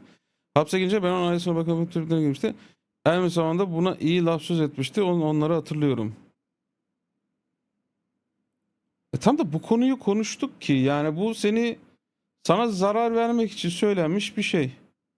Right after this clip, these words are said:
Şuraya kadar kendi hate'ini kusmuş, üstüne de bunu eklemiş yani sana zarar vermek için. Bu adam bakalım bizim chatten birisi mi?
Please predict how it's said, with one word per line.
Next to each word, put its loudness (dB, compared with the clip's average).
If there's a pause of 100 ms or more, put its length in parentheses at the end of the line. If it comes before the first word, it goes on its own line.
(1700)
Şuraya -2
kadar 0
kendi 2
hate'ini 2
kusmuş, -2
üstüne 0
de 0
bunu 2
eklemiş -2
yani 2
sana 0
zarar 0
vermek 0
için. -4
Bu 2
adam 0
bakalım -4 (480)
bizim 0
chatten 0
birisi 0
mi? -2